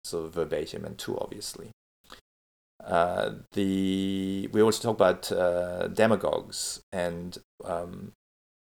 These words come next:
the way that they try to persuade. Uh, so there's four broad rhetorical techniques used by dem-, demagogues. So otherizing, which is the idea that you divide between people into us and them,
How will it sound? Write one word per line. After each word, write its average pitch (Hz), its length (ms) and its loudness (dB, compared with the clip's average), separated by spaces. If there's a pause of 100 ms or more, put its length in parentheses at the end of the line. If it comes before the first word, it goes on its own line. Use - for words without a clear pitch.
(180)
the 92 100 4
way 98 240 10
that 90 220 4
they 104 260 10
try 80 360 0
to - 120 -14
persuade. - 680 -4 (200)
Uh, 85 240 -8
so - 200 -6
there's 87 180 0
four 95 480 4 (840)
broad 95 560 6 (380)
rhetorical 95 500 2
techniques 156 600 -2
used 95 280 -2
by 87 220 2
dem-, 98 340 -4
demagogues. 123 600 0
So 85 400 0
otherizing, 147 800 4
which 104 240 -6
is 90 220 -6
the 87 120 0
idea 90 320 2
that 90 180 0
you 90 60 -6
divide 87 540 2
between - 380 -8 (180)
people 95 260 -2
into 87 260 -4
us - 280 0
and 82 120 -6
them, 80 540 -2